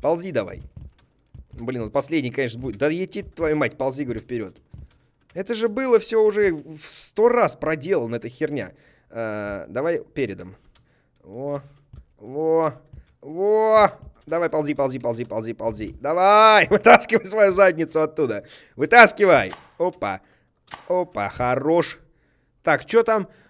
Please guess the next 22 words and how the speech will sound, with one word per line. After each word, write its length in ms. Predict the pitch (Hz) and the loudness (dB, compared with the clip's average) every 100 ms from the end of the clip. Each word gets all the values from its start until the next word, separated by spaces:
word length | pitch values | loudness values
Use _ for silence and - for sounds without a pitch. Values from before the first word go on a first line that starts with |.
| _ - | _ -6
О 260 | 214 220 | -2 0
мой 280 | 214 214 202 | 0 0 0
го-, 380 | 185 214 220 156 95 | 0 2 4 2 0
а, 280 | 156 135 113 | 0 0 0
о 180 | 185 185 | -2 0
мой 220 | 185 185 | -2 -2
бог, 260 | 185 190 | 2 2
это 180 | 156 151 | 2 -2
невозможно. 720 | 156 160 151 165 139 101 95 - _ _ - - | -2 -2 -2 0 -2 -2 -14 -18 _ _ -20 -20
Да 300 | 117 110 143 | -16 -4 -2
возможно, 640 | 180 185 175 247 240 185 175 | 2 0 2 4 4 2 -2
всё 180 | - | -4
тут 160 | 180 156 | -4 -4
возможно. 580 | 175 156 180 156 107 98 | -2 -2 0 0 0 -8
<laughs> 280 | 101 139 - | -4 0 4
Я, 140 | 226 | 4
я 140 | 233 247 | 8 4
тебе 220 | 254 262 | 6 0
отвечаю, 600 | 262 254 262 269 240 175 | 0 -6 -10 -2 4 4
Алехандро 540 | 156 165 180 165 143 147 | 4 0 -2 -2 0 0
М 100 | 165 | -2
С. 220 | - | -8